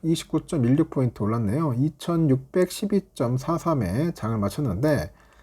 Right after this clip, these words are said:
어, 유가증권 시장 보니까 기관애들이, 음, 사천육백칠억 정도 이제 순매수를 했죠. 어, 개인들은 그 삼천이백구십삼억 정도, 그리고 외국인들이 천이백구십삼억 정도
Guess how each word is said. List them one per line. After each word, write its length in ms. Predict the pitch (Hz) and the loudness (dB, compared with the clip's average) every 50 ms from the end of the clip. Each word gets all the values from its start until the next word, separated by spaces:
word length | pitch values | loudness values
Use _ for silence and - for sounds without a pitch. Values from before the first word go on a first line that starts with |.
| _ _ _ _ _ | _ _ _ _ _
어, 80 | 123 120 | -2 2
유가증권 480 | 117 135 151 - 196 185 190 190 190 185 | 2 2 2 2 2 2 2 2 2 0
시장 240 | - - 202 196 | 0 -2 -4 -2
보니까 400 | 185 170 131 110 - - 143 131 | -2 -2 -2 -2 -2 -2 -2 -2
기관애들이, 760 | 127 - - 139 156 170 165 160 127 117 120 151 170 165 120 87 - - _ _ _ _ _ - _ _ _ _ _ _ | -2 0 0 0 2 2 2 2 2 2 2 2 2 2 0 -2 -6 -10 _ _ _ _ _ -20 _ _ _ _ _ _
음, 380 | 131 113 113 110 110 107 110 123 | -6 -4 -4 -2 -2 -4 -4 -6
사천육백칠억 2000 | - - - 185 185 - - - 147 135 147 180 233 233 - _ _ _ _ _ _ _ _ _ _ _ - 113 123 131 131 - - 160 143 - - - 208 202 208 - | -6 -2 -2 -2 -2 -4 -4 0 2 4 4 2 2 0 -4 _ _ _ _ _ _ _ _ _ _ _ -4 -2 -2 -2 0 0 0 0 0 0 -2 0 0 0 0 0
정도 360 | 170 131 104 107 87 87 110 | -2 -2 -2 0 -2 -2 -2
이제 100 | 113 110 | -2 -4
순매수를 520 | - - 170 143 107 101 92 - 131 117 120 | -4 -4 -2 0 0 0 -2 -2 -2 -2 -2
했죠. 540 | 135 135 - - 85 80 107 147 190 240 - _ _ _ _ _ _ _ _ _ - - _ | -2 -2 -4 -4 -4 -2 0 -2 -2 -2 -4 _ _ _ _ _ _ _ _ _ -20 -14 _
어, 200 | - 139 143 135 | -2 -2 -2 -2
개인들은 640 | - - 180 196 202 202 190 190 185 202 185 135 113 | 2 4 6 6 6 6 6 6 4 4 4 0 -2
그 160 | - - 123 117 | -2 -2 -4 -4
삼천이백구십삼억 1700 | - - 180 190 190 190 - - 196 190 180 165 120 127 139 151 165 160 160 - - 135 131 - 143 131 - - 180 185 190 170 - - | -2 -2 -2 -2 -2 -4 -4 -4 -4 -2 0 2 2 2 2 2 2 2 2 0 -4 -6 -4 -2 -4 -4 -4 -4 -2 -2 -2 -2 -4 -6
정도, 540 | - 107 92 87 90 95 135 170 190 214 208 | -6 -6 -4 -2 0 0 0 0 0 -2 -2
그리고 220 | - 139 123 110 | -2 0 0 2
외국인들이 480 | 110 123 127 135 139 117 110 131 151 156 | 4 2 2 2 0 0 2 2 2 0
천이백구십삼억 1300 | - - 185 180 151 113 107 127 127 151 147 131 143 - - - - - 131 - - 170 180 170 - - | 0 -4 -4 -2 0 0 0 2 2 2 0 0 -2 -8 -12 -10 -8 -8 -8 -4 -2 -2 0 -2 -2 -6
정도 600 | - 110 101 92 95 82 85 123 165 196 - | -8 -6 -4 -2 -2 0 0 2 2 0 0